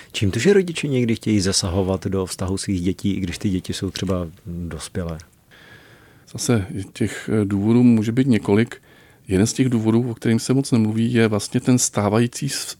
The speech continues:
Speaker 2: vztah třeba té maminky s tatínkem, nebo jaký, jaký ty rodiče, kteří zůstali tam doma někde, jaký mají vztah mezi sebou. Jestliže mají vztah dobrý, tak většinou si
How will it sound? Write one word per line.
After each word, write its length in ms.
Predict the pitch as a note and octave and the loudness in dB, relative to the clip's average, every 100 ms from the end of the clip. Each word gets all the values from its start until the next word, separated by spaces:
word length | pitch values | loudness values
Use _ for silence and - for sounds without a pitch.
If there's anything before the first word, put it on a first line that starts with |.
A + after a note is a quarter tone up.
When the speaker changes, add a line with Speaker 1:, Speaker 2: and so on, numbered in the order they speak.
| - | -8
Speaker 2:
vztah 540 | - - G#2 B2 - | -6 0 0 -2 -10
třeba 400 | - B2 A2 A2+ | -6 -4 0 0
té 180 | - B2 | 0 0
maminky 480 | A#2 G#2+ A2 G#2+ A#2+ | 2 0 0 0 -2
s 180 | B2 - | -2 -10
tatínkem, 580 | - A2+ A2 G2+ - A2+ | -8 -2 0 0 -2 -2
nebo 320 | A2+ A2+ A2+ - - - - - | -2 -2 -4 -4 -20 -20 -20 -10
jaký, 240 | G2 F2 A#2+ A2+ - - | -6 -2 0 0 -2 -10
jaký 200 | A2 C3 | -14 -6
ty 120 | C3 | -2
rodiče, 640 | A2+ A2 A#2 - G#2+ A2 C#3 | 0 -2 -4 0 2 2 0
kteří 180 | A2 A#2 | -4 -6
zůstali 480 | G#2+ - G2 F#2+ | -8 -6 -2 0
tam 180 | B2 A#2 | 0 -2
doma 280 | G2+ G2 G2 | 0 -2 0
někde, 340 | G2 G2+ A2+ - - - - | 0 0 -2 -2 -14 -20 -6
jaký 240 | F2 - A2 | -4 0 4
mají 160 | C3 | 4
vztah 300 | B2+ - A#2+ | 2 -4 -2
mezi 200 | - A#2 | -2 -2
sebou. 280 | A2+ A#2 F2+ | -2 -2 -2
Jestliže 360 | F2+ - B2+ C3+ | -2 -2 0 2
mají 160 | C#3 | 2
vztah 240 | C3+ - C#3 | 0 -4 -4
dobrý, 560 | G#2+ G2 F#2 F#2 C#3 - _ _ - - - - | -4 -4 -4 -2 -4 -8 _ _ -20 -20 -20 -14
tak 140 | A#2 | -6
většinou 420 | G#2+ - B2+ B2+ | -6 -2 2 2
si 360 | C3 D3 C3+ | 2 2 2